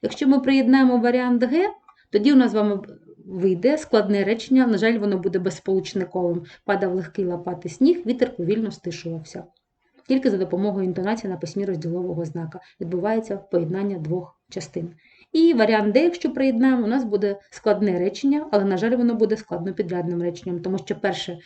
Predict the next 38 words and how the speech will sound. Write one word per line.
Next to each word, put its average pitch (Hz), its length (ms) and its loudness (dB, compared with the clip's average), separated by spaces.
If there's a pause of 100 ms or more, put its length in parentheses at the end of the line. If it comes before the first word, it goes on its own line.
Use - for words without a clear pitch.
частина 185 400 -4
буде 175 220 0
головною, 180 640 -2 (240)
"падав 302 280 2
легкий 285 340 -2
лопатий 262 400 -2
сніг". 262 320 4 (520)
Який 240 240 2
сніг? - 500 -6 (680)
Ставить 180 340 0
запитання 175 480 -2
головне 190 380 -2
речення. 175 400 -8 (240)
І 202 260 2 (100)
ота 196 180 -2
частинка, 196 400 -4
яку 185 160 -4
ми 180 80 -2
з 170 40 -4
вами 180 180 -2
приєднуємо, 196 680 0 (240)
це, - 260 -2 (580)
це 277 120 -2
і 240 220 0
є 190 280 0
частина, 269 560 -2
яка 208 220 -2
буде 202 160 2
відповідати 196 360 -2
на 185 120 -4
питання, 233 360 -2
яка 185 180 -4
є 190 160 0
залежною, 175 560 -4
підрядною, 170 560 -4 (260)
якого 170 300 -2
так 165 180 -6
довго 254 440 0